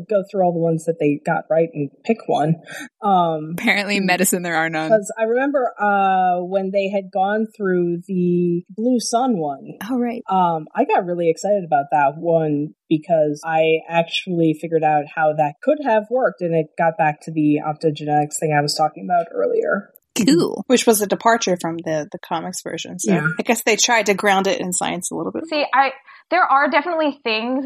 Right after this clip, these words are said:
Speaker 4: that I was like, "Oh, that sounds right," but I just can't really think of them in the moment.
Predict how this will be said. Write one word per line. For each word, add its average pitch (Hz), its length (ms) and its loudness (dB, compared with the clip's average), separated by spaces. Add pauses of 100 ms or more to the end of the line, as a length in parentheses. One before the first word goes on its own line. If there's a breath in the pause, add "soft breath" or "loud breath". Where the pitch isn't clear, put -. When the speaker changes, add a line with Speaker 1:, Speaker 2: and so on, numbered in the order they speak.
Speaker 4:
that 214 320 2
I 233 60 -2
was 240 120 -4
like, 262 240 -6
"Oh, 294 180 4
that 262 160 2 (100)
sounds 226 360 0 (360)
right," 208 420 0 (320)
but - 140 0
I 240 100 0
just 262 380 -6
can't 254 360 2
really 220 540 2 (160)
think 240 200 -2
of 285 120 -8
them 339 220 -4
in 226 140 -2
the 214 60 -2
moment. 247 480 -2